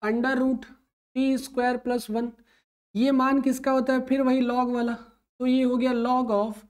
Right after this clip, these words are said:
mod of t plus under root टी स्क्वायर प्लस वन। अच्छा, t की value रख दो वन बाई टू log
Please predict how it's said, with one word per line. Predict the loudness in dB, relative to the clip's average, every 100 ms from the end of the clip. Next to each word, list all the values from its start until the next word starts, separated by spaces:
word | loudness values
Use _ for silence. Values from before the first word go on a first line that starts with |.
| _ _ _ _
mod | -4 -2 0 0
of | 0 -4 -10 -14 -2
t | 0 0 -4 -10 -16 -20 _
plus | -2 -2 -2 -8 -6
under | -4 -2 -2
root | -2 -2 -4 -10 _ _ _ _ -6
टी | -2 0 -2
स्क्वायर | -6 -6 -4 -4 -4
प्लस | -4 -6 -12
वन। | -4 -2 -2 -4 -8 -20 _ _ -10
अच्छा, | -6
t | -6 -6 -4
की | -2
value | -2 0 0
रख | 2
दो | 2 0 -2 -10 _ -8
वन | -4 -2 0
बाई | 0 -2
टू | -2 -4 -6 -12 -20 _ -8
log | -2 0 0 -2